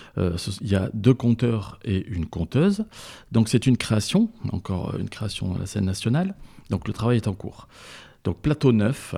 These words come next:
neuf, en fait, c'est parce que c'est trois plus trois plus trois. Donc il y a trois conteurs,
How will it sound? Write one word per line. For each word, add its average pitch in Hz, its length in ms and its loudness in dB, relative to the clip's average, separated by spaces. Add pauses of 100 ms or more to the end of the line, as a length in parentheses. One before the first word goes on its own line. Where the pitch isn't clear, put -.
(380)
neuf, 110 400 -2
en 71 120 -4
fait, 101 200 -8
c'est - 80 -8
parce - 160 -6
que - 80 -16
c'est - 120 -10
trois - 380 -4
plus 101 200 -10
trois 107 320 -8
plus - 200 -10
trois. - 360 -16 (480)
Donc 82 280 -4
il - 60 -10
y - 40 -4
a 82 80 -6
trois 107 260 -4
conteurs, 113 600 -6